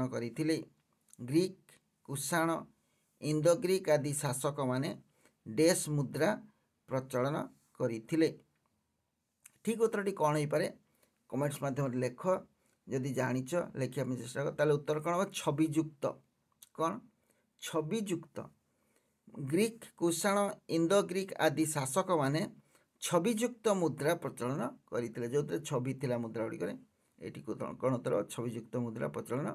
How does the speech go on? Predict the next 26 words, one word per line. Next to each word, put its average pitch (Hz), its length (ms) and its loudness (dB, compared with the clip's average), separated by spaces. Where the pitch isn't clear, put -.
କରିଥିଲେ। 107 440 -4
ଠିକ୍ 190 200 -2
ଅଛି, 156 280 0
କୋଡ଼ିଏଟି 185 480 0
ପ୍ରଶ୍ନ 156 440 -2
ମୁଁ 147 140 2
ପଚାରିଲି। 135 560 -4
କୋଡ଼ିଏଟି 170 340 0
ପ୍ରଶ୍ନ 180 380 -6
ଆମେ 170 220 -2
ଆଲୋଚନା 160 300 0
କଲେ। 196 220 -2
ତୁମେ 190 200 0
ନିଜେ 170 380 0
ନିଜେ 202 220 0
କେତୋଟି 196 460 -4
ପ୍ରଶ୍ନର 170 480 -4
ଉତ୍ତର 165 280 2
ଦେଇପାରିଲ, 127 720 0
କମେଣ୍ଟସ୍ 147 300 0
ମାଧ୍ୟମରେ 127 320 -2
ଲେଖି 127 280 -2
ଜଣାଅ। 151 320 0
ଯଦି 147 340 2
ବି 196 120 -2
ଦେଇପାରିନ, 156 560 2